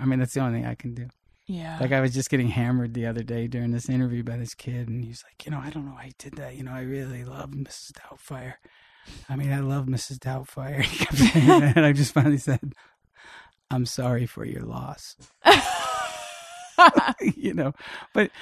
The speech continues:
Speaker 1: again, people don't know how close we were, and, and, and, and, and, and rightly so, we didn't, you know, although we did spend the, uh, you know, we did have a lifetime together. So,
Speaker 2: How
Speaker 1: so.
Speaker 2: did you guys meet?
Speaker 1: Um,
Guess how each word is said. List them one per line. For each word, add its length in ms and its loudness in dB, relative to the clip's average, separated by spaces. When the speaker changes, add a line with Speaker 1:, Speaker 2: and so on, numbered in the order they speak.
Speaker 1:
again, 300 2
people 260 -6
don't 260 -6
know 180 -4
how 160 -4
close 300 -12
we 100 -6
were, 200 -6
and, 240 -4
and, 320 0
and, 360 0
and, 340 0
and, 400 -2
and 260 0
rightly 340 -2
so, 220 -6
we 140 -2
didn't, 260 -2
you 180 -6
know, 140 -6
although 220 6
we 120 4
did 280 0
spend 460 4
the, 200 -2
uh, 240 -6
you 160 4
know, 80 4
we 80 4
did 160 2
have 140 0
a 60 -2
lifetime 480 -4
together. 500 -12
So, 300 -14
Speaker 2:
How 180 -6
Speaker 1:
so. 40 -4
Speaker 2:
did 180 -2
you 60 -6
guys 200 0
meet? 240 2
Speaker 1:
Um, 480 6